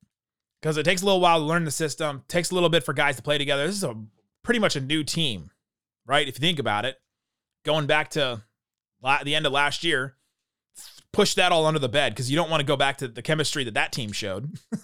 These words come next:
That was, that was awful. And Dwight's not playing, Maxi's out. Uh, guys are in and out of the lineup here and there. Like, this is a new team,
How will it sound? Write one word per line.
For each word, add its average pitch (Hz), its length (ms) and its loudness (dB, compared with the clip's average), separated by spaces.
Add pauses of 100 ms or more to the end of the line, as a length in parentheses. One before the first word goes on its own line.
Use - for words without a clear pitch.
(100)
That 214 100 4
was, 170 200 0
that 180 140 0
was 151 240 -2 (480)
awful. 131 480 0 (1800)
And 143 380 0 (180)
Dwight's 202 280 2
not 190 200 0
playing, 196 340 2
Maxi's 180 480 -2
out. 170 340 2 (800)
Uh, 123 300 -2 (640)
guys 175 280 2
are 185 60 -2
in 180 180 -2
and 165 80 -2
out 170 160 2
of 165 60 -2
the 156 60 -4
lineup 165 320 0
here 175 180 2
and 156 100 -2
there. 160 220 2
Like, 139 100 -2
this 165 180 -6
is 233 60 -4
a 277 80 2
new 254 200 4
team, 220 500 0